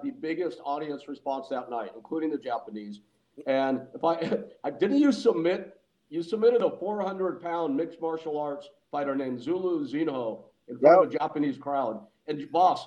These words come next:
Speaker 1: I don't know if you know this, you, you may have been commentating, I'm not even sure, but Butterbean's first submission victory on the final show of Pride ever against a four hundred pound submission artist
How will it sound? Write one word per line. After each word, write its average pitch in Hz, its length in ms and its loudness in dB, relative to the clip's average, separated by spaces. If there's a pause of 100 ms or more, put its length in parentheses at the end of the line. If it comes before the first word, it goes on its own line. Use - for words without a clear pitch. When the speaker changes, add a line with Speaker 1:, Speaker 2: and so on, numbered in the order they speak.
(120)
Speaker 1:
I 151 60 -6
don't 202 120 0
know 196 60 -2
if 180 60 -6
you 165 60 4
know 185 220 4
this, - 140 -6
you, 190 80 -10
you 208 180 -6
may 269 100 4
have 226 140 4
been 165 220 -2
commentating, 151 600 -4
I'm 175 80 -6
not 190 120 -4
even 131 200 -6
sure, 208 400 -4 (340)
but - 320 -10
Butterbean's 214 640 0
first 214 340 -2
submission 196 480 -2
victory 151 600 -4 (320)
on 214 200 0
the 220 100 2
final 208 380 -4
show 175 300 -2
of - 80 -14
Pride 160 380 -6 (100)
ever 160 400 -6 (460)
against 156 300 -4
a 180 60 -8
four 196 240 -2
hundred 190 260 -2
pound 185 220 -2
submission 170 460 -2
artist 139 480 -2